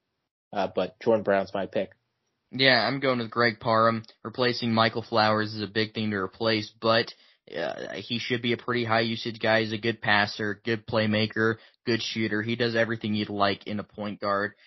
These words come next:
Speaker 2: so I think he'll be able to contribute very well for a South Alabama team that should be in contention here in the Sun Belt.
Speaker 1: All right, and then coach of the year, I went with Mike Bellotto. I think he'll kind of get this, uh, Arkansas State program –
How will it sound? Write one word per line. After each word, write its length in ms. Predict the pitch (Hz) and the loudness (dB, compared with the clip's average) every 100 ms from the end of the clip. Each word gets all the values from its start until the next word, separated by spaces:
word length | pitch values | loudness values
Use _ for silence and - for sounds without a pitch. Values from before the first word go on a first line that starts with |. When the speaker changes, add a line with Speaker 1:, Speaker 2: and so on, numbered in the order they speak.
| _ | _
Speaker 2:
so 100 | - | -4
I 80 | 107 | -2
think 160 | 110 | -2
he'll 160 | 104 110 | -4 -4
be 140 | 107 | -2
able 120 | 104 98 | -4 -4
to 80 | |
contribute 500 | 101 98 - 104 104 | -10 -10 -10 -8 -8
very 240 | 90 101 101 | -2 -2 -2
well 280 | 98 101 104 | -4 -4 -6
for 160 | 104 | -8
a 60 | 95 | -10
South 320 | - 101 101 | -4 -4 -2
Alabama 520 | 98 101 95 98 92 | -2 -2 -4 -4 -4
team 200 | 95 107 | -4 -4
that 120 | 92 | -4
should 220 | - 110 104 | -4 -8 -4
be 140 | 98 | -6
in 80 | 92 | -4
contention 520 | 95 - 101 98 95 | -8 -4 -4 -4 -6
here 140 | 101 | -4
in 100 | 98 | -4
the 60 | 98 | -6
Sun 240 | 87 92 | -4 -6
Belt. 260 | 87 92 78 _ _ _ _ _ _ _ _ _ _ _ _ _ _ _ _ | -2 -4 -4 _ _ _ _ _ _ _ _ _ _ _ _ _ _ _ _
Speaker 1:
All 80 | - | -6
right, 100 | - | -6
and 100 | - | 0
then 220 | 120 117 | 2 2
coach 320 | 110 - 214 208 | 2 6 8 8
of 100 | 175 | 8
the 80 | |
year, 340 | 175 175 170 175 | 10 10 8 6
I 120 | 143 | 4
went 400 | 180 175 175 170 | 6 8 8 4
with 400 | 131 139 143 143 - - _ _ - | 2 8 8 8 2 -20 _ _ -2
Mike 300 | 127 143 - _ _ _ - | 0 0 -2 _ _ _ -6
Bellotto. 600 | 107 123 156 156 160 147 _ _ | 4 6 8 8 6 2 _ _
I 80 | 117 | -6
think 180 | 143 135 | -6 -2
he'll 160 | 143 | -2
kind 320 | - 135 135 | 2 2 2
of 60 | 123 | 2
get 180 | - - | -2 2
this, 180 | 131 - - | 0 0 0
uh, 60 | |
Arkansas 760 | 110 110 104 120 123 - 123 117 - _ - | 2 2 2 0 -2 6 6 6 0 _ -20
State 360 | - 131 - | 4 4 4
program – 580 | - 127 127 127 131 131 | 2 4 4 4 2 -2